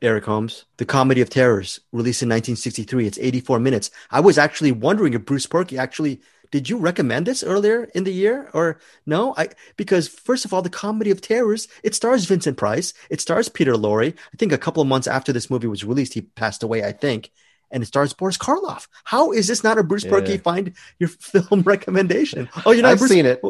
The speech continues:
Speaker 2: I've seen it.
Speaker 1: A-, and you, oh, you've, oh, you remember it. Oh, you've seen it.
Speaker 2: Yeah, it's not, mm, no.
Speaker 1: Ah, is
Speaker 2: No.
Speaker 1: that what you said? You said, you said, "Eh?" You said, "Eh?"
Speaker 2: Yeah. Yeah.
Speaker 1: I, okay, well, here's the thing. It's the writer in it is Richard Matheson,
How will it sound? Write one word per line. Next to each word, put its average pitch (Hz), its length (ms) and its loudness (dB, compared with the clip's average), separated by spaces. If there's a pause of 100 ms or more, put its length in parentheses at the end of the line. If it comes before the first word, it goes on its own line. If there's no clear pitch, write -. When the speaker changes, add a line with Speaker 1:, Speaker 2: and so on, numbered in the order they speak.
(140)
Speaker 2:
I've 196 160 2
seen 147 200 4
it. 120 240 0 (460)
Speaker 1:
A-, 175 280 2
and 170 180 4
you, 175 160 0
oh, 196 220 4
you've, 160 240 -2
oh, 190 100 4
you 160 160 2
remember 170 300 0
it. 123 100 0
Oh, 143 60 0
you've 143 220 -4
seen 226 220 -4
it. - 160 -10 (380)
Speaker 2:
Yeah, 98 240 -2
it's 123 200 -2
not, 101 340 -4
mm, 90 340 -12 (120)
no. 92 340 -8 (240)
Speaker 1:
Ah, 165 160 -4
is 139 200 -6
Speaker 2:
No. 151 60 -6
Speaker 1:
that 165 60 -8
what 208 120 -4
you 208 100 -8
said? 233 360 -12
You 123 240 -12
said, 123 160 -8
you 131 100 -8
said, 131 180 -6
"Eh?" 185 240 0 (480)
You 131 80 -16
said, 151 100 -2
"Eh?" 185 180 0
Speaker 2:
Yeah. 95 80 -8 (460)
Yeah. 95 240 -6
Speaker 1:
I, 120 120 -2 (120)
okay, 123 580 0
well, 113 180 -4
here's 107 320 -6
the 117 60 -6
thing. 143 440 -6
It's - 300 -8
the 107 120 -4
writer 117 420 -2
in 104 220 -6
it 101 120 -8
is 92 220 -12
Richard 107 300 -8
Matheson, 113 600 -8